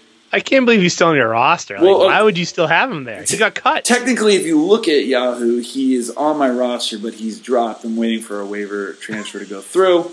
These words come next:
Speaker 2: <laughs> But this is the way of the world, okay? I'm stuck waiting at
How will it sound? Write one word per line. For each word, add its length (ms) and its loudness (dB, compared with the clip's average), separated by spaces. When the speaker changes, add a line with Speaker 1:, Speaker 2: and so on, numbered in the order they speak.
Speaker 2:
<laughs> 0 -
But 200 2
this 220 2
is 220 -2
the 60 -4
way 200 2
of 80 2
the 80 -2
world, 400 0
okay? 560 -2
I'm 260 -4
stuck 640 -2
waiting 540 -4
at 320 -6